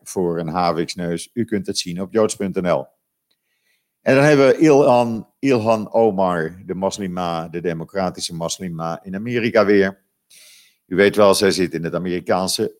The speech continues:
congres en ze bemoeit zich weer met Israël, want ze heeft een oproep doen uitgaan waarin ze de Israëli's oproept tegen Netanyahu te stemmen.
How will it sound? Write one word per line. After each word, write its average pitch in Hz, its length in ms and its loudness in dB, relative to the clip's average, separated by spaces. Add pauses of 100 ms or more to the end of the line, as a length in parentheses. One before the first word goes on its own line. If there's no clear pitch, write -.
(120)
congres 120 680 0
en 107 440 -6
ze - 160 -6
bemoeit 107 320 0
zich 104 120 -6
weer 92 200 0
met 87 120 -8
Israël, 87 520 -2
want 117 260 0
ze - 80 -2
heeft 117 240 4
een 110 120 0
oproep 95 540 -4
doen 92 200 -4
uitgaan 87 560 -2 (520)
waarin 113 320 4
ze 110 100 2
de 107 120 6
Israëli's 107 500 4
oproept 107 520 2 (100)
tegen 151 400 4
Netanyahu 92 680 -2
te 69 100 -20
stemmen. - 320 -18